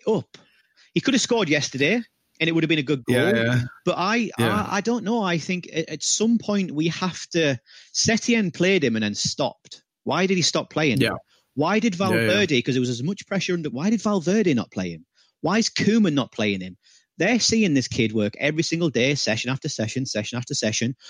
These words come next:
Speaker 1: We can't say Koeman won't play young players, 'cause he is.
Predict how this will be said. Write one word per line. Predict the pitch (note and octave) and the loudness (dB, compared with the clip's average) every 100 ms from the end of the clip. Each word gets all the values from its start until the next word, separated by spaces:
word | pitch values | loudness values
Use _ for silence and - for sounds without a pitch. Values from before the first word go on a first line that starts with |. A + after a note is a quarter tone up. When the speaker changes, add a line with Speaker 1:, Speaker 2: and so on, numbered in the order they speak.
| - - | -10 0
Speaker 1:
We | E3 | 0
can't | - - F3+ A#3 - | 0 0 0 0 0
say | G#3 G3 | 0 2
Koeman | - F#3+ E3 C#3 | 0 0 0 0
won't | C#3+ C3+ - | 2 0 0
play | A#2+ | 2
young | A#2+ B2+ F3 | 2 2 0
players, | - F2+ G2+ | -4 -6 -6
'cause | - G#2+ | -6 -6
he | F#2+ B2 D#2+ | -2 0 0
is. | A#2 - | -4 -6